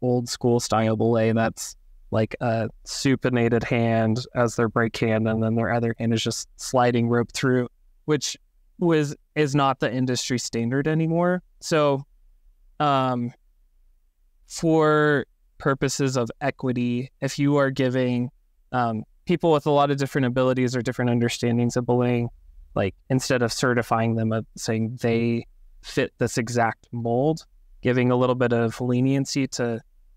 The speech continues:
say, like, "You don't have to fit this exact mold, but these are the standards that we have." Um, like, the pillars that we've, we've made for, uh, the belay program is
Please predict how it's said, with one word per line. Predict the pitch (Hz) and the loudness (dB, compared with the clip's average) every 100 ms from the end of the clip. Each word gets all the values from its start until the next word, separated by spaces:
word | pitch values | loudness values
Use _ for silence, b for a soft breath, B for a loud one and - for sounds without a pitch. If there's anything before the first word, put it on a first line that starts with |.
| _ - | _ -4
say, | 127 120 | 0 0
like, | 117 113 | 0 0
"You | 151 | 2
don't | 196 | 2
have | 214 214 | 2 0
to | 220 | 0
fit | 208 190 | -2 -4
this | 185 | -4
exact | 170 160 156 - | -4 0 0 0
mold, | 147 151 147 | 0 0 0
but | 135 | 0
these | 151 151 | 0 2
are | 151 | 2
the | 143 | 0
standards | 120 - 120 127 139 | -2 -2 0 0 0
that | - 147 | -2 0
we | 147 | 0
have." | 151 156 160 - - | 0 0 -2 -8 -10
Um, | 139 123 113 135 | -4 -2 -4 -6
like, | - 123 | -8 -4
the | 127 | -4
pillars | - 139 131 123 | -2 0 2 0
that | 127 117 | -2 -2
we've, | 123 117 - - - _ - | -4 -6 -14 -20 -20 _ -2
we've | 143 143 | 0 2
made | 143 135 | 2 0
for, | - 135 127 120 117 _ - - - - | 2 2 2 0 -2 _ -20 -20 -6 0
uh, | 123 113 107 | 2 2 2
the | 113 113 110 120 - | 2 2 0 -2 -4
belay | - 120 117 | 0 2 2
program | - 117 113 113 | 2 0 0 0
is | 110 113 | 0 -2